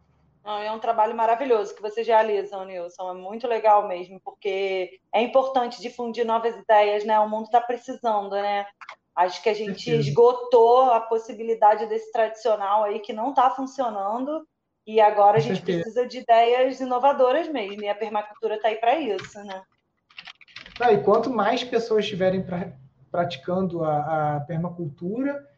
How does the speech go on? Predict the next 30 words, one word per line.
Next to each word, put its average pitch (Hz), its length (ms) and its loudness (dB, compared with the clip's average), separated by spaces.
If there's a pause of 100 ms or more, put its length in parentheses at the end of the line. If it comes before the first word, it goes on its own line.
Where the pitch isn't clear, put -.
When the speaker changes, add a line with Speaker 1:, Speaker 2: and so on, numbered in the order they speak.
(360)
Speaker 2:
eu 175 180 4
acho 202 300 2
que 233 580 -4
menos 202 380 2
degradação 214 600 2
ambiental, 190 600 2
mais 196 200 0
soberania 196 540 2
alimentar, 185 880 -2 (180)
menos 185 280 0
dependências 185 840 0
das 160 420 0
grandes 165 460 -2
empresas 170 500 -6
e 165 60 -10
corporações. 170 840 -6
Então, - 180 -10
a 190 40 -2
gente 190 200 -8
vai 220 120 -2
desenhando 214 600 -2 (480)
um 185 80 2
cenário 196 480 4
mais 202 280 4
utópico, 208 580 2
assim, 180 240 -6
mais 175 500 -2
promissor 196 800 -2
do 226 140 -12
que 247 480 -14